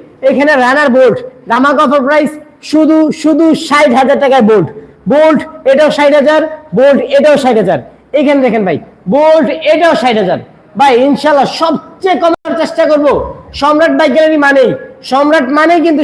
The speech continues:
সবচেয়ে কমে দেওয়ার লক্ষ্য ভাই। ইনশাল্লাহ সেই লক্ষ্য অনুযায়ী সবচেয়ে কমে দেওয়ার চেষ্টা করবো। ভাই, আরটিআর আছে ষাট হাজারের মধ্যে? জি ভাইয়া, দেখাবো ইনশাল্লাহ। ভাই, ইঞ্জিন গ্যারান্টি দেন কি? ভাই, ইঞ্জিন গ্যারান্টি সেকেন্ড হ্যান্ড গাড়িতে কোনো ভালো মানুষ, কোনো ভালো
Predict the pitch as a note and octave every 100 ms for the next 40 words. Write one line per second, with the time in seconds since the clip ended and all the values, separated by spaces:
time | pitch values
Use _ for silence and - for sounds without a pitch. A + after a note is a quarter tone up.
0 | C#4+ C#4+ D4+ C#4 C#4+ D4 C#4+ C4+ B3 -
1 | A3+ F#3+ C#3+ - - _ B3+ C4 C#4+ C#4+
2 | D4 C#4 C#4 C#4 B3+ - C4+ C4+ C4+ C4
3 | C4 C4 B3 B3 A#3 A#3 A3+ A3 F#3+ A#3
4 | - - - - G3+ A#3 A#3+ C#4 C#4 C4
5 | G#3+ B3+ B3+ B3 C4 C4 A3 A3 - -
6 | - E3 C4 B3+ A#3+ A#3 A#3+ C4 A#3+ A3+
7 | - G#3 G3 A3 E4+ - - _ F#3 B3+
8 | C4+ C4 A#3 B3 B3+ C4+ C4+ A3+ A#3+ B3+
9 | A3+ B3 A3+ A3+ G#3 A3+ A#3+ B3+ C4+ A#3+
10 | A#3+ A#3+ B3+ A3 A3+ A#3 C4 B3 C4 B3+
11 | C4+ A3 C3+ - - - B3+ C#4 A#3+ B3
12 | C#4 D4 C#4 G#3+ B3+ C4 A3 B3